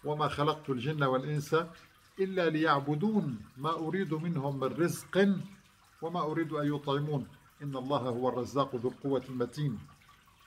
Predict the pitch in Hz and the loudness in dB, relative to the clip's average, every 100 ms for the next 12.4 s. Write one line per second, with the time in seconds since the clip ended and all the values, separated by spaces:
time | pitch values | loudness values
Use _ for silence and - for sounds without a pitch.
0 | - - - - - - - - - - | -20 -20 -20 -20 -20 -20 -20 -20 -20 -20
1 | - - - - 123 185 202 202 202 208 | -20 -20 -20 -12 -6 0 2 4 4 4
2 | 208 - - 208 208 196 160 151 180 156 | 0 -8 0 0 2 2 2 4 4 6
3 | 143 127 110 113 127 165 208 196 - - | 4 2 -2 0 2 6 4 2 -6 -18
4 | - - - - - - - - - _ | -20 -20 -20 -20 -20 -20 -20 -20 -20 _
5 | 120 123 147 151 147 160 180 - - - | -10 -8 -4 -2 -2 -2 -4 -8 -20 -20
6 | - - - _ - 165 156 151 185 - | -20 -20 -20 _ -2 0 0 0 -2 -4
7 | - - - - - 123 - 131 143 139 | -18 -20 -20 -20 -12 -10 -4 -4 2 2
8 | 156 143 180 185 - - - - 123 135 | 2 2 0 0 -6 -20 -18 -8 -4 2
9 | 170 190 151 139 170 165 120 147 156 127 | 4 6 4 2 2 2 2 4 6 6
10 | 127 123 156 147 123 120 127 151 156 165 | 6 6 4 4 2 2 4 4 4 -4
11 | - - - - - - - 120 143 175 | -6 -18 -20 -20 -20 -20 -8 -4 -2 0
12 | - - 175 185 | 0 2 0 0